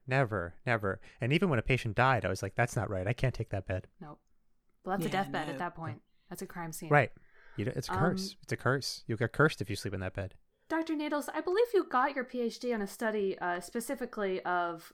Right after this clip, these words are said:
Speaker 2: uh, what was it? Um, the notch?
Speaker 3: Yes, it was on the notch stitch.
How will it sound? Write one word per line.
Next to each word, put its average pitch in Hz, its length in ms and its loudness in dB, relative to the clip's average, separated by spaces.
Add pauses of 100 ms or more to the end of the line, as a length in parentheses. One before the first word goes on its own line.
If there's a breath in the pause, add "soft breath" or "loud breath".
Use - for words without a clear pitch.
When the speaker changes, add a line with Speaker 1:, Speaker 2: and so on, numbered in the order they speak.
(120)
Speaker 2:
uh, 143 320 -4 (280)
what 196 180 -2
was 180 180 -4
it? 170 160 -8 (100)
Um, 139 420 -6
the 180 160 -6
notch? 175 580 -4 (680)
Speaker 3:
Yes, 233 360 6
it 202 100 0
was 214 80 2
on 240 200 10
the 226 60 10
notch 220 360 6
stitch. - 480 0